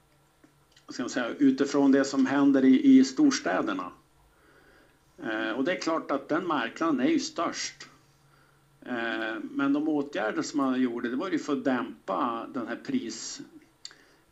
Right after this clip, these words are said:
prishysterin, så att säga, som, som pågick i Stockholm. Men jag är inte så säker på att det var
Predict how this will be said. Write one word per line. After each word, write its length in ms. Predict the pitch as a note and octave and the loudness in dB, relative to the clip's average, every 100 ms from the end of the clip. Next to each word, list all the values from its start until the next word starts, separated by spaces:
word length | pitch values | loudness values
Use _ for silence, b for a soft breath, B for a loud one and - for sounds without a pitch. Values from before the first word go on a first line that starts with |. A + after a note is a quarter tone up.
| _ | _
prishysterin, 1700 | C3 B2 A#2+ - - B2+ A2+ A#2 A#2 A#2+ C3+ B2+ - C3+ D#3+ C3+ B2 | -2 0 0 -4 -6 -4 -2 -4 -6 0 2 2 0 4 6 4 2
så 120 | B2 | -4
att 80 | A2+ | -6
säga, 240 | B2+ A2 | -4 -4
som, 360 | G#2+ A#2+ - F#2 | -6 -8 -10 -12
som 180 | - C3 | -12 -12
pågick 500 | - A#2+ A2 A2+ - | -8 -6 -4 -6 -8
i 40 | B2+ | -10
Stockholm. 500 | - A2 - - A2+ | -8 -12 -10 -10 -6
Men 80 | |
jag 80 | A#2 | -2
är 20 | D3 | -4
inte 120 | - | -4
så 80 | C#3 | -6
säker 360 | C3+ A2+ - | -4 -6 -8
på 100 | - | -8
att 180 | A2+ - | -8 -8
det 80 | A#2+ | -8
var 500 | C#3+ C#3+ G#2+ - | -6 -4 -6 -8